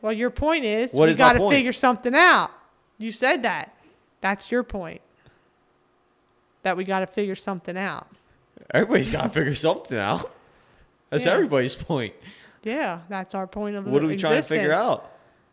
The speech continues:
Speaker 1: How to stop it.
Speaker 2: You're not gonna stop it.
Speaker 1: How to slow it down.
Speaker 2: How to control it. How
Speaker 1: We
Speaker 2: to
Speaker 1: can
Speaker 2: maintain.
Speaker 1: slow it down. We might not be able to stop it, but you can slow it down.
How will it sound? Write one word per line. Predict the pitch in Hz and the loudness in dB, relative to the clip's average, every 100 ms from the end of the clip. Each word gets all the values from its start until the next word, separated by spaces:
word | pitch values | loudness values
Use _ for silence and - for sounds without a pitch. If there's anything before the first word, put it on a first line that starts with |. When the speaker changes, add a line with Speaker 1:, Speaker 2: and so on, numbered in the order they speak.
| _ _ _ _ - | _ _ _ _ -14
Speaker 1:
How | - 214 | -4 -2
to | 196 | -4
stop | - 202 240 320 | -4 -4 -4 -6
it. | - - _ _ _ _ _ 127 | -10 -10 _ _ _ _ _ -6
Speaker 2:
You're | 143 | -4
not | 165 | -4
gonna | 165 143 | -6 -6
stop | - 156 196 | -4 -2 -2
it. | 120 90 - _ _ _ _ | -2 -4 -10 _ _ _ _
Speaker 1:
How | - 208 | -2 0
to | 202 | 0
slow | 185 208 196 | -4 -2 0
it | 170 - | -2 -4
down. | 175 156 156 | -6 -6 -6
Speaker 2:
How | 151 | -4
to | 156 | -4
control | 151 143 - 156 170 | -6 -8 -2 0 2
it. | 127 | 0
How | 113 156 | 2 2
Speaker 1:
We | 320 | 4
Speaker 2:
to | |
Speaker 1:
can | 359 339 | 4 2
Speaker 2:
maintain. | - 294 | 0 4
Speaker 1:
slow | 302 302 | 8 8
it | 233 | 8
down. | 220 247 196 170 | 6 4 2 0
We | 226 | 0
might | 294 294 | 0 2
not | 277 254 | 2 2
be | |
able | 240 | 0
to | 190 | -2
stop | - - 214 226 | -2 4 4 4
it, | 262 240 - | 2 2 0
but | 196 214 | 2 2
you | 202 262 | 4 2
can | 180 | 0
slow | 208 220 208 | 0 4 4
it | - | 2
down. | 190 175 92 | -2 -4 -6